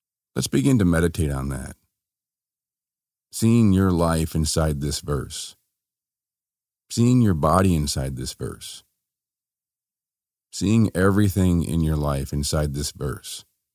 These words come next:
Today is a day your heavenly Father has made. Already made it. And you can rest in his will. You can know that today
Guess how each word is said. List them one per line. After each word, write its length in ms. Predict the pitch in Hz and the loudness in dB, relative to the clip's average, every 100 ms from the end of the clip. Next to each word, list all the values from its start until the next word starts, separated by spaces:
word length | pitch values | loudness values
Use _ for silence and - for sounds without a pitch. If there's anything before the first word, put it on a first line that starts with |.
| _ _ _ _ _ _ _ _ _ _ _ - | _ _ _ _ _ _ _ _ _ _ _ -4
Today 640 | 92 90 90 71 57 80 - _ _ _ _ _ _ _ _ _ - | 0 2 2 0 -4 -12 -20 _ _ _ _ _ _ _ _ _ -4
is 160 | 82 | -2
a 100 | 85 | 0
day 280 | 80 85 90 | 0 0 2
your 200 | 85 80 | 2 0
heavenly 460 | 78 90 95 98 90 | 0 0 2 2 0
Father 440 | - 80 80 80 | 0 0 2 0
has 220 | 80 71 | -2 -4
made. 500 | 78 73 67 67 62 _ _ _ _ _ _ _ _ _ _ _ _ _ _ _ _ | -2 -2 -4 -8 -12 _ _ _ _ _ _ _ _ _ _ _ _ _ _ _ _
Already 380 | - 113 117 113 | 0 4 4 4
made 260 | 101 78 67 | 4 2 -4
it. 120 | - _ _ _ _ _ _ _ _ _ _ _ _ _ _ _ - | -8 _ _ _ _ _ _ _ _ _ _ _ _ _ _ _ -6
And 180 | 78 90 | 0 2
you 100 | 113 | 2
can 220 | 101 85 | 2 2
rest 340 | 90 92 90 | 4 2 2
in 120 | 87 | 0
his 240 | 82 85 76 | 2 0 0
will. 440 | 78 69 76 98 - _ _ _ _ _ _ _ _ _ _ _ _ _ _ _ - | -2 -4 -6 -10 -14 _ _ _ _ _ _ _ _ _ _ _ _ _ _ _ 0
You 180 | 98 117 | 2 4
can 240 | 131 110 | 4 4
know 220 | 104 95 | 4 4
that 220 | 85 85 | 2 -2
today 760 | - 78 80 95 82 65 64 90 | -4 -2 2 2 2 -2 -6 -10